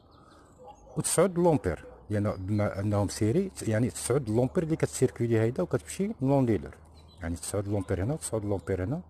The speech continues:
هادي السترينغ هادي جات مقسومة على جوج، ما كانش عندي ليسباس باش نخلي له هاد شوية د ليسباس هنايا باش يستافد منه هو، هاد ليسباس هذا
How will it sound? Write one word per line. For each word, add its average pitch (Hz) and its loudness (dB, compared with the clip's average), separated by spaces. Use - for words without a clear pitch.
هادي 123 2
السترينغ 117 2
هادي 104 4
جات 101 -4
مقسومة 107 0
على 98 4
جوج، 143 0
ما 90 -4
كانش 104 -2
عندي 98 0
ليسباس 107 -2
باش 113 -6
نخلي 113 -2
له 135 -2
هاد 123 -2
شوية 127 -2
د 117 -4
ليسباس 117 -6
هنايا 131 -2
باش 131 -8
يستافد 120 -8
منه 123 -2
هو، 95 -4
هاد 95 -6
ليسباس 95 -6
هذا 92 -4